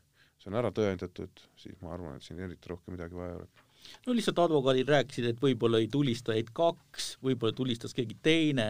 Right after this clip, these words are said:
Speaker 1: Võib-olla tulistas advokaat siis või?
Speaker 2: Ei,
Speaker 1: Ma tahan,
Speaker 2: <laughs> seda ma ei tea.
Speaker 1: Ma räägin veel kord, et ma tahan öelda seda, et, äh, advokaat, äh, teeb oma tööd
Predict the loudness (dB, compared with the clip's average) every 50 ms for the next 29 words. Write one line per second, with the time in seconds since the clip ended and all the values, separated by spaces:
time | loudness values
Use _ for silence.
0 | 4 6 6 8 8 6 6 4 2 2 2 2 2 2 2 2 0 -2 -2 -4
1 | -4 -4 -6 -12 -20 _ _ -18 -18 -18 -16 -16 -18 -20 _ _ _ _ _ _
2 | -20 -10 -4 0 2 6 8 8 8 8 8 8 10 10 10 10 10 10 10 10
3 | 10 10 10 10 10 10 10 10 8 10 8 8 8 6 4 6 6 6 6 6
4 | 4 2 2 2 0 -4 -4 -2 -2 -2 0 0 0 -2 2 4 6 8 8 8
5 | 8 8 6 6 6 8 8 8 8 6 6 4 4 4 6 6 6 6 6 6
6 | 4 0 _ _ -2 0 2 2 2 2 2 2 0 -2 -4 -12 -20 -20 _ -10
7 | -6 -4 -2 -2 0 4 4 4 4 4 2 0 0 0 2 4 4 2 2 -2
8 | _ _ _ -4 -2 0 2 4 4 4 4 4 4 2 4 2 2 2 2 2
9 | 2 4 6 6 6 6 2 -2 -14 -20